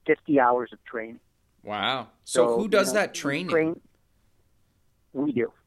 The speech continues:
Speaker 2: Okay.
Speaker 1: We, uh, we actually, we retained somebody that had done a substantial amount of training for the state of Ohio.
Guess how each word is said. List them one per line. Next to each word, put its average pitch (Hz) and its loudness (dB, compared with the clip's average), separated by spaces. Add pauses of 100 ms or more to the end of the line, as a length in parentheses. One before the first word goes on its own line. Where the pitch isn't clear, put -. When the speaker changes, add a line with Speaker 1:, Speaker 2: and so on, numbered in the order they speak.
(240)
Speaker 2:
Okay. 123 0
Speaker 1:
We, 120 2
uh, 113 0
we 131 0
actually, 120 0
we 127 -4 (200)
retained 135 2
somebody 110 2
that 107 0
had 110 -2 (600)
done 117 4
a 107 -2
substantial 135 0
amount 117 0
of - -10
training 117 -4
for 113 -12
the 98 -12 (100)
state 110 2
of 101 -4
Ohio. 107 2